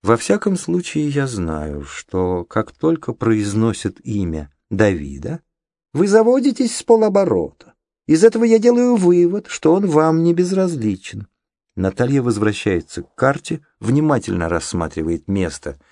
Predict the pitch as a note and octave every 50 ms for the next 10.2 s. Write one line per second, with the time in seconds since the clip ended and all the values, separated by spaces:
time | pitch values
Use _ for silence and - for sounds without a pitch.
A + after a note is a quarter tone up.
0 | _ _ _ _ - F2 F2 G#2 G2+ F#2+ G2 F#2+ G2 F#2 F2+ - - F2+ F2+ F#2
1 | F2 - F2 F2 E2+ - - - G2+ F2+ E2+ D#2+ D2+ D#2 D2 C#2 _ _ _ _
2 | - F#2 F2+ F2+ G#2 G#2 E2+ D#2 E2 D2 - - - D2+ - _ _ - G2+ G#2
3 | F#2+ - - D#2+ D2+ D2 D2 C#2+ D2 F2 A2 C3 C#3+ C#3+ _ _ _ _ _ _
4 | _ _ _ _ _ _ _ _ _ _ _ _ _ _ _ _ _ _ - -
5 | G3 G#3 G#3+ G#3 F#3 - - - G3 G3+ G3 - - - - - G3 F#3+ F3+ E3+
6 | C#3+ - - E3 D#3 C#3+ D3+ D3+ C#3+ C#3 C3+ C#3 C#3 C3+ B2 - A2+ A2 G#2+ G#2+
7 | G2 F2+ F#2 F#2 F#2 F#2 F2 - - - - - F#3+ G#3+ G#3+ G3+ F#3 F3+ F3+ F3
8 | - - D#3 D#3+ D#3+ - - - F2+ G2 A2+ A#2 A#2+ A#2+ B2 B2 A#2+ G#2+ F2+ F2
9 | F2 F2+ F2 E2+ F2 E2+ E2 D#2+ E2+ E2+ - _ _ _ _ - F2 E2+ E2 D#2+
10 | E2 E2+ E2+